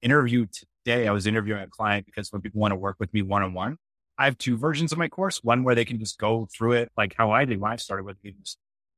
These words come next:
go through the course alone, and it, all the modules teach you how to do it. But it's always better to work with a coach while you're doing it too. And I do offer that, but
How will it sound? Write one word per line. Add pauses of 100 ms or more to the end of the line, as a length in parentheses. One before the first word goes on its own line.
go
through
the
course
alone, (120)
and
it, (100)
all
the
modules
teach
you
how
to
do
it. (500)
But
it's
always
better
to
work (220)
with
a
coach
while
you're
doing
it
too.
And
I
do
offer
that, (100)
but